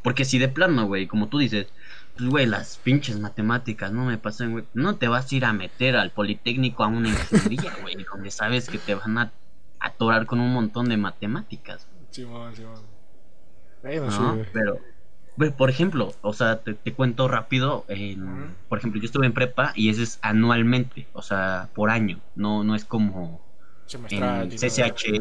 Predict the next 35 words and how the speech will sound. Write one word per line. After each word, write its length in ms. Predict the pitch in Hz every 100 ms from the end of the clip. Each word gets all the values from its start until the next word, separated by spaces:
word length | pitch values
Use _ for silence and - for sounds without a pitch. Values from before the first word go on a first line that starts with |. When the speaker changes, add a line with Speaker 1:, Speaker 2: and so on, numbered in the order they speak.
| 127
Speaker 1:
E 40 | 113
o 120 | 98
algo 160 | 104 113
así, 440 | - 113 127 - - -
con 160 | 101
alep, 260 | 95 104 - - -
que 100 | 110
van 180 | 101 101
por 160 | 110 104
semestres, 520 | 90 104 - - -
güey. 120 | 92
Speaker 2:
Sí, 40 |
Speaker 1:
Esto 60 | 110
es 40 | -
Speaker 2:
sí, 40 |
Speaker 1:
como 220 | 165 120
Speaker 2:
sí. 60 | 101
Speaker 1:
la 160 | 90 -
secundaria. 580 | 123 - 107 98 90 - - - - - - - - -
Entonces, 640 | - 131 147 156 160 160 - - - - - - - - - -
eh, 180 | 120 113
cuando 220 | 117 117
yo 120 | 120
entré 200 | 147 143
a 40 | 139
mi 120 | 135
último 320 | 135 139 135
año, 280 | 123 131 139
ya 220 | 107 107 110
era 100 | 110
así 140 | -
como 340 | - 104 95
escoger 420 | 92 - 104 113 135
tu 200 | 139 123
área 280 | 127 160